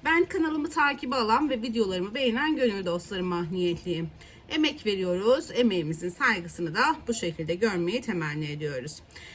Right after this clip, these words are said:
Özel danışmanlıklarımızda tarot bakımı, sufa-, sufalı, katine açılımı,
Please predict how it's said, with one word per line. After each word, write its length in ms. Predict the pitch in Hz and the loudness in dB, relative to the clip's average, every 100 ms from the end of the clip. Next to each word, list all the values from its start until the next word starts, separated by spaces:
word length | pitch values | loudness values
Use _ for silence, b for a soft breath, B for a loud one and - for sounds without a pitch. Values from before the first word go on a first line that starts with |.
| B | B
Özel 380 | 247 294 359 370 | 0 4 6 6
danışmanlıklarımızda 1400 | 392 359 - 311 294 262 226 214 190 190 185 - 196 277 - | 4 2 4 2 2 2 0 -2 -2 -4 -6 -2 0 0 -4
tarot 360 | 302 285 294 - | -6 -6 -6 -6
bakımı, 420 | 262 262 214 220 - - - | -4 0 -2 -2 -10 -16 -12
sufa-, 260 | 247 262 247 - - | 0 0 0 -8 -12
sufalı, 520 | - 269 277 202 196 - B B - | -12 -4 0 0 -2 -6 B B -8
katine 360 | - 226 247 285 | -2 -2 0 0
açılımı, 600 | 277 - 247 226 208 | 0 0 2 2 2